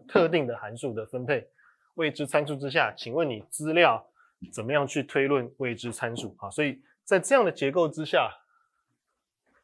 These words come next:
我的标的，哈，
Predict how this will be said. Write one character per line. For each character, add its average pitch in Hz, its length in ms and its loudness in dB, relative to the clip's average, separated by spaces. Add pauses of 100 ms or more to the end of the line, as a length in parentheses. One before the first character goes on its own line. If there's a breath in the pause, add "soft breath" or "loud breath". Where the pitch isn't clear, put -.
(1400)
我 131 140 -10
的 120 80 -10
标 160 380 6
的， 147 360 -6 (280 soft breath)
哈， 98 300 -10